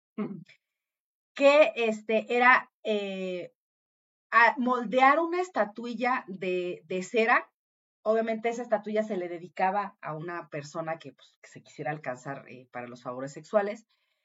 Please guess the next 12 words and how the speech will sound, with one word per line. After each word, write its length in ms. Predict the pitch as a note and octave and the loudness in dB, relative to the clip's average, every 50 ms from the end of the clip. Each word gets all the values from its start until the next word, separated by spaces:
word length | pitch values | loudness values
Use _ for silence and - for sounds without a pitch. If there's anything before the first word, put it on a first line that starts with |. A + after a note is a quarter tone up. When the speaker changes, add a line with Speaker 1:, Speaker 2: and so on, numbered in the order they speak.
| _ _ _ _ _ _ _ - | _ _ _ _ _ _ _ 0
Speaker 2:
y 160 | C4+ D#4+ E4+ | 2 4 4
se 160 | E4+ F#4 E4+ | 6 6 6
recitaba 560 | C#4+ C4+ C#4 C4+ A3 - B3 B3 B3+ B3+ C4 | 6 4 2 0 -2 4 4 6 6 6 6
una 200 | C4 C4 B3+ B3+ | 6 6 4 4
oración, 680 | B3 G#3+ G#3+ G3+ G3 - - G#3 G#3 G#3 G#3 G#3+ C#4 - _ _ _ _ _ _ _ _ _ _ _ _ - | 6 6 4 2 2 -2 -8 -4 -4 -4 -4 -6 -8 -14 _ _ _ _ _ _ _ _ _ _ _ _ -10
este, 720 | F#3 F#3 F#3 F#3 - _ - F#3 F3+ F3+ F3 D#3+ - _ _ _ _ _ - G3 - | -6 -6 -6 -8 -10 _ -8 -6 -4 -4 -6 -6 -10 _ _ _ _ _ -20 -12 -8
que 240 | G3 F#3+ F#3 F#3 - | -6 -4 -4 -4 -6
supuestamente 760 | - F#3+ F3+ - - G#3 G#3 G#3 A3 G#3+ G#3+ G#3+ G#3+ G#3+ A3 | -6 -8 -8 -4 -4 -4 2 4 4 4 4 4 0 0 2
daba 200 | G#3 G3+ G3 G3 | 2 4 4 2
muy 140 | G3+ G3+ F#3+ | 0 -2 -6
buenos 260 | F#3+ G3 F#3+ F#3+ F3+ | -6 -6 -4 -4 -4
resultados. 680 | F3+ F3+ - D#3 C3+ - - A2+ - - - - - | -6 -6 -8 -10 -14 -12 -10 -10 -10 -12 -18 -20 -20